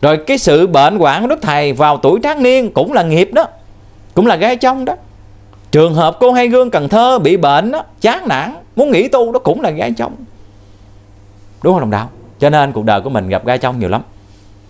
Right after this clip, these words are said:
Do đó cho nên nói tóm lại hai cái câu giữa này nè. Trong đời tu chúng ta, chúng ta phải lập cho mình một cái liệu trình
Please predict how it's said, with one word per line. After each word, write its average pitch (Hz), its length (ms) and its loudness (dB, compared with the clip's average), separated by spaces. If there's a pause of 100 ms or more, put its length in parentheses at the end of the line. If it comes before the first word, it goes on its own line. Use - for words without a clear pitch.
(280)
Do 139 180 2
đó 160 100 2
cho 160 100 -4
nên 151 200 0
nói 185 120 0
tóm 220 260 0
lại 117 200 0
hai 165 200 -2
cái 180 120 -8
câu 175 120 -2
giữa 131 160 0
này 123 200 -2
nè. 92 60 -4 (1700)
Trong 214 260 0
đời 117 140 0
tu 180 260 0
chúng 208 140 -4
ta, 180 340 -4 (760)
chúng 269 160 0
ta 247 160 4
phải 190 180 0
lập 139 240 0
cho 233 80 0
mình 147 220 0
một 120 160 0
cái 226 100 0
liệu 143 260 2
trình 135 300 -2